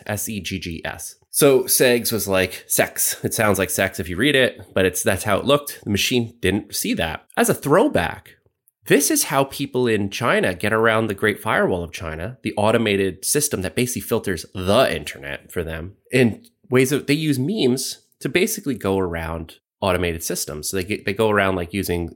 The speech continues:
you can't see anything that has to do with Tiananmen Square. They don't, they don't like any uprisings or forces or visuals against the government. So young people have figured out how to meme that.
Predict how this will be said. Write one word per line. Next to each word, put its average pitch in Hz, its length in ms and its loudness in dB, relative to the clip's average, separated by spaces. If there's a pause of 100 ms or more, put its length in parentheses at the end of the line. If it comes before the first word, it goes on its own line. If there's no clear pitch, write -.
you 104 80 -12
can't - 180 0
see - 140 2
anything 117 200 2
that 104 80 2
has 95 100 -4
to - 80 -12
do 95 60 -4
with 85 80 -4
Tiananmen 85 320 -2
Square. 71 380 -8
They 90 120 -4
don't, 95 180 -2
they 110 60 2
don't 113 160 2
like 104 180 0
any 92 200 -4
uprisings 87 520 -4
or 80 80 -12
forces 90 560 -6 (300)
or 101 100 0
visuals 120 460 4
against 85 340 -2
the 92 80 -8
government. 85 400 -6 (420)
So 92 420 0 (300)
young 87 160 -2
people 101 300 -2
have 107 120 -4
figured 85 280 -2
out 101 180 0
how 87 140 -6
to 87 100 -4
meme 98 420 2
that. 76 260 -10